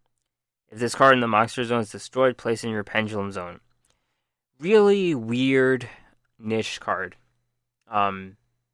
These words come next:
pendulum scale of eight, so you pretty much always wanna put this in the pendulum scale to tribute zero, zero. So,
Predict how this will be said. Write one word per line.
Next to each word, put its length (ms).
pendulum 300
scale 200
of 160
eight, 320
so 140
you 100
pretty 200
much 160
always 440
wanna 160
put 220
this 180
in 80
the 80
pendulum 400
scale 540
to 220
tribute 480
zero, 480
zero. 440
So, 440